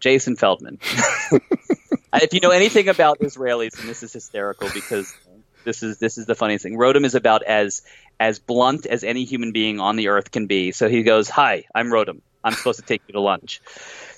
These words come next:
So, fantastic, Rotem. "What do you wanna go eat?" He's like, "I don't know. You like Indian?" I'm like, "Yeah, it's great. Two Jews, Indian food. Sounds like a joke." <laughs> So we go, we meet, we talk. He's like, "I'm not sure what we're doing." I said, "Well, that's good 'cause neither am I."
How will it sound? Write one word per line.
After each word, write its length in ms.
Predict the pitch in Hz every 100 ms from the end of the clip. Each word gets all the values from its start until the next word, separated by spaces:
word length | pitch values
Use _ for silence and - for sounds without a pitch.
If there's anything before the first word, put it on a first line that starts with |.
| -
So, 120 | 151
fantastic, 1080 | - - - - - 170 180 - 180 143 - -
Rotem. 240 | 127 120 - - -
"What 220 | 113 165
do 40 | 240
you 80 | 233
wanna 180 | 226 214
go 200 | 196 175
eat?" 140 | 135
He's 140 | 143
like, 140 | 156 160
"I 120 | 151
don't 100 | 139
know. 60 | 107
You 120 | 113
like 200 | 131 131
Indian?" 360 | 151 151 151 139
I'm 80 |
like, 160 | 131 131
"Yeah, 180 | 135 127
it's 120 | 117
great. 260 | - 113 92
Two 140 | - 147
Jews, 320 | 135 135 127
Indian 280 | 123 117 104
food. 200 | 113 104
Sounds 180 | 131 131
like 100 | 135
a 40 |
joke." 160 | 113 104
<laughs> 40 | - - - _ - - _ - _ - -
So 360 | 190 170 156 - -
we 120 | 170
go, 460 | 180 175 175 175 -
we 100 | 156
meet, 400 | 151 139 131 - -
we 100 | 139
talk. 380 | 143 127 123
He's 160 | - 131
like, 140 | 135
"I'm 160 | 147 160
not 160 | 156 -
sure 160 | 156
what 120 | 135
we're 120 | 123 123
doing." 400 | 120 110 117 110 113
I 80 | -
said, 180 | 123 123
"Well, 100 | 135
that's 160 | 135 -
good 160 | 120
'cause 160 | - 120
neither 240 | 120 123
am 100 | 135
I." 320 | 101 87 101